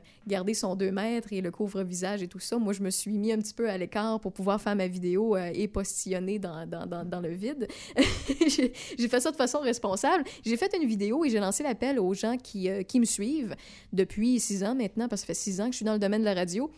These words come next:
Euh, ben, si je vous dis que j'aurais une émission qui aurait de la musique, qui aurait des entrevues, qui aurait de l'actualité, qui aurait un peu de tout,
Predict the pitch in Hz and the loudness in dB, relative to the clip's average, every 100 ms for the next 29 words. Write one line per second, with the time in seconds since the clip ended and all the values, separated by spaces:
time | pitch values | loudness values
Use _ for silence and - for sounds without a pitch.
0 | - - - _ - 202 196 185 196 208 | -18 -20 -20 _ -2 2 2 2 2 2
1 | 208 - - - - 480 277 262 214 226 | 0 -4 -8 -6 -2 -2 2 4 4 0
2 | 277 277 196 196 208 277 269 214 208 - | 0 -2 -2 0 2 2 4 4 2 -2
3 | 202 233 254 254 - 202 240 294 240 220 | 0 0 -2 -6 0 2 2 0 4 4
4 | 208 170 165 - - _ _ - 220 330 | 4 0 -6 -10 -20 _ _ 4 4 6
5 | 381 302 247 247 233 202 180 185 208 226 | 2 4 4 2 4 2 2 -2 -4 -6
6 | - 262 285 370 294 220 - 202 185 - | 0 0 2 2 0 0 2 2 0 -2
7 | 285 262 240 349 320 254 415 262 220 294 | -2 0 0 2 2 2 4 4 4 0
8 | 392 | 0